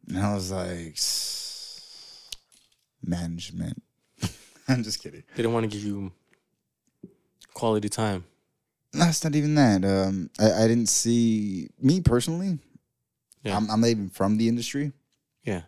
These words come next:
Speaker 1: Uh, from the strip clubs and all that.
Speaker 2: Yeah.
Speaker 1: I didn't see the motivation in there. Like, I didn't see the, I saw it was what it was, and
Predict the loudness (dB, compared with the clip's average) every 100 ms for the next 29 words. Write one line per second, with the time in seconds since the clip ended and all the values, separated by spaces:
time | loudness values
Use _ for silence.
0 | -8 -6 -6 -8 -12 -18 -6 -4 -4 -6
1 | -4 -6 -4 -6 -4 -4 -6 _ -20 -8
2 | -4 -4 -8 _ _ _ 2 2 -2 -2
3 | 0 2 2 0 0 -2 -4 -4 -2 -2
4 | -2 -4 -6 -6 -8 -12 -14 -4 -2 0
5 | 0 -2 -2 -2 -2 -2 -2 -2 -6 -12
6 | -18 _ _ _ _ _ _ _ _ _
7 | 2 4 6 6 4 2 6 4 4 0
8 | 2 2 4 4 6 4 0 -6 -8 -8
9 | -10 -14